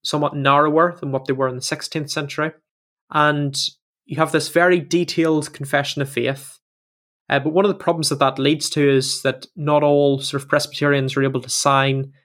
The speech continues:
absolutely every detail of it, 'cause they don't exactly see the different points in Scripture. And so they have to come up with all these lists of exceptions.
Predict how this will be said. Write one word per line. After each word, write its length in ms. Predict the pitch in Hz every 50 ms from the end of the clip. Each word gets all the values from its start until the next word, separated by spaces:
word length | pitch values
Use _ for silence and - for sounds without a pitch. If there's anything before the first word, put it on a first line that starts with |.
| _ _ -
absolutely 400 | 143 - - - 143 143 139 -
every 220 | 147 139 - 139
detail 480 | 135 139 139 147 151 147 - 156 151 147
of 140 | 147 147 165
it, 100 | 165 -
'cause 140 | - 131
they 80 | 123 127
don't 240 | 120 135 139 139 - _
exactly 520 | 147 135 - - 151 147 143 - - 147
see 280 | 139 139 - - 156 147
the 100 | 139 139
different 280 | 139 - - 147 135 135
points 420 | - 143 139 135 135 - - -
in 120 | - 143 135
Scripture. 560 | 131 - - 139 - - - 156 151 151 - _ _ _ _ _ _ _ _ _ _ _ _ _ _ - - -
And 100 | 147 139
so 100 | - 147
they 120 | 147 143
have 160 | 151 160 -
to 60 | - 143
come 120 | - 156
up 100 | 143 -
with 140 | 147 139 -
all 80 | 143
these 200 | 131 135 131 -
lists 300 | 147 147 143 - - -
of 80 | - 139
exceptions. 720 | - - - - - - - - 147 143 139 - - _